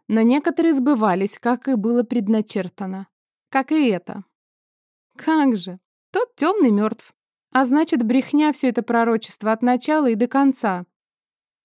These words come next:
Грубо, даже чересчур бросила я. «Нет никакой судьбы. Я здесь из-за дурацкой череды случайностей». «Может быть и так»,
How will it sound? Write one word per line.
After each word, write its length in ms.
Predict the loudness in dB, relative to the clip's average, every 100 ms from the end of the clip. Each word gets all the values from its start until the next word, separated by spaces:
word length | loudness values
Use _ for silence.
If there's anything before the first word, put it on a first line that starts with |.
| _
Грубо, 400 | -4 -2 0 0
даже 220 | -2 -2
чересчур 580 | -2 -2 -2 -2 -4 -4
бросила 420 | -4 -6 -6 -8
я. 300 | -6 -8 -10 -16 _ _ _ _ 2
«Нет 260 | 2 2
никакой 400 | 0 0 0 0
судьбы. 460 | 0 -2 -2 -4 -6 _ _ _ _ _ _
Я 220 | 0 2
здесь 280 | 2 -2 -2
из-за 220 | -2 0 2
дурацкой 420 | 2 0 -2 -4
череды 320 | 0 0 0
случайностей». 880 | 0 0 0 -2 -4 -8 -12 -16 -16 _ _ _ _ _ _ _ _ _
«Может 480 | 2 4 4 2 0
быть 200 | 0 0
и 60 |
так», 480 | -2 -2 -4 -8 -20